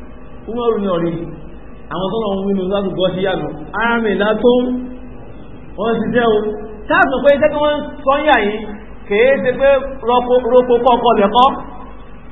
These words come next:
Tẹ́lẹ̀ lómi sọ pé Amílà ló sọ. Nǹkan táwọn eléyìí ń ṣe nínú sọ́ọ̀tì wọn, kí ló ń ṣe jẹ̀mọ́? Wọ́n ń ṣe ìjọsìn. Àti làágùn, ó ní náà sígbà, wọ́n tún dààmú. Ọlọ́run tó ti bẹ́ẹ̀, tẹ̀sùlá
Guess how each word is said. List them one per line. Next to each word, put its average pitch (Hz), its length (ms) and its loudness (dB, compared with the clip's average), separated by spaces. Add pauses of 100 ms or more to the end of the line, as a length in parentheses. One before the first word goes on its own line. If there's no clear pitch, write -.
Tẹ́lẹ̀ 269 260 4
lómi 277 220 4
sọ 254 140 4
pé 269 160 6 (360)
Amílà 285 340 4
ló 240 140 6
sọ. 247 180 2 (1120)
Nǹkan 202 260 0
táwọn 311 180 4
eléyìí 302 240 0
ń 269 100 -4
ṣe 247 140 2 (120)
nínú 220 280 -2
sọ́ọ̀tì 262 240 2
wọn, 214 120 0
kí 269 60 -4
ló 277 80 2
ń 269 100 2
ṣe 254 80 2
jẹ̀mọ́? 226 260 0 (1500)
Wọ́n 220 200 -2
ń 226 80 -2
ṣe 214 120 -2
ìjọsìn. 185 520 -4 (640)
Àti 202 320 0
làágùn, 233 480 4
ó 254 120 2
ní 285 140 0
náà 277 280 2
sígbà, 277 340 4 (360)
wọ́n 240 160 -6
tún 269 140 -4
dààmú. 196 320 4 (460)
Ọlọ́run 269 380 0
tó 262 140 -2
ti 214 160 -4
bẹ́ẹ̀, 220 280 2 (120)
tẹ̀sùlá 185 420 -4